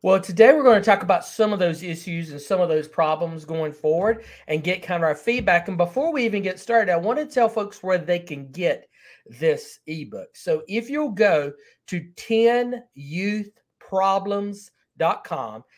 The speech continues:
ten youth problems dot com, you'll find that link in the show notes as well.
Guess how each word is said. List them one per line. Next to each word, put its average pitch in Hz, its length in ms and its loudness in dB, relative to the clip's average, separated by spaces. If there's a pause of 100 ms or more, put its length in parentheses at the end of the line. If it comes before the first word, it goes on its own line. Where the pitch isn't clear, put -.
(200)
ten 202 360 -4
youth 202 300 -8
problems 185 360 -2
dot 202 200 -4
com, 160 280 -4
you'll 131 140 -6
find 160 340 -6
that 180 200 -2
link 175 320 -10
in 180 100 -10
the 165 60 -14
show 180 260 -4
notes 165 380 -6
as 214 120 -10
well. 135 320 -6